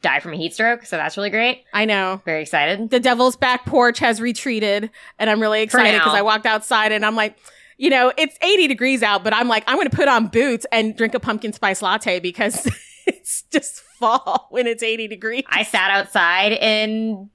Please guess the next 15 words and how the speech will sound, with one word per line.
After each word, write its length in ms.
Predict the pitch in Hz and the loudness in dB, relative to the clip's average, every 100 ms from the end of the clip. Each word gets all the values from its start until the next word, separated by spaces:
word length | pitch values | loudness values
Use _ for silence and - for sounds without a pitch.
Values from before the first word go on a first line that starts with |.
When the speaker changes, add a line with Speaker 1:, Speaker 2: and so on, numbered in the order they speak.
| _ | _
Speaker 1:
the 220 | 190 226 | -2 0
su-, 120 | 226 240 | 0 0
in 220 | 202 202 | 2 2
eighty-five 480 | - 226 233 220 214 | 0 -2 2 0 0
degree 200 | 220 247 | -2 2
weather 220 | 220 233 | 2 4
in 60 | 247 | 2
a 80 | 254 | 2
sweater 420 | 226 247 185 185 | 2 4 2 2
because 420 | 214 208 202 208 | -4 -2 0 0
that 160 | 185 180 | -2 -2
was 100 | 190 | -4
appropriate. 680 | 185 196 202 180 139 127 - _ _ _ _ | 0 0 2 0 0 -2 -8 _ _ _ _
Speaker 2:
It's 160 | 208 | -10
fall. 320 | - 185 180 | -6 -8 -8